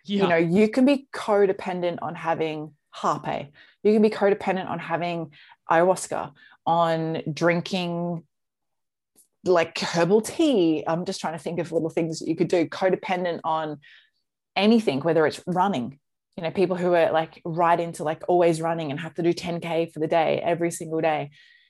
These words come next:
Speaker 2: You know, okay, well, are you able to live a cyclical life where you use all different types of modalities and things to serve you and balance you rather than just always using the one thing?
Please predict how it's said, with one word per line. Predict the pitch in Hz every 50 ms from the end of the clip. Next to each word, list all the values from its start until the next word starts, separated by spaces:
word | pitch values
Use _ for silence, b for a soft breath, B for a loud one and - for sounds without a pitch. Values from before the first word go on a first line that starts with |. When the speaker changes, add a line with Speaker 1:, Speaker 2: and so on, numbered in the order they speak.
| b b _ -
Speaker 2:
You | 190
know, | 180 170 170 - -
okay, | 180 - 170 170 170
well, | 170 160 180 175 170 165 160 - _ -
are | - 180 185 196
you | 233 254 254 -
able | - 185 190 185 196 196
to | 190 - 185
live | 180 175 165 175
a | 165
cyclical | - - - 311 302 - 269 - - 202 175
life | 165 156 147 165 165 -
where | - 170 165
you | 160 160 160 160 160 156 156 - _ -
use | 175 160 165 180 185 175 - - -
all | - 196 208 220 220
different | 208 208 208 214 - 180 147 -
types | - - - - 202 190 202 - - -
of | 185 165 165
modalities | 165 160 160 156 170 165 165 160 165 156 156 160 151 -
and | 147 147 147
things | 147 - 147 147 143 147 143 -
to | - -
serve | 151 - - - 170 160 160 165 156 160
you | 160 151 -
and | - 147 147 147 143
balance | 151 143 143 151 156 - - -
you | - 151 147 143
rather | 139 151 147 147 147 147
than | 143 147 143 139 - -
just | - - 160 156 -
always | - 160 156 147 147 147 156
using | 147 131 139 151 127 -
the | -
one | 147 139 135 - -
thing? | - - - 123 - -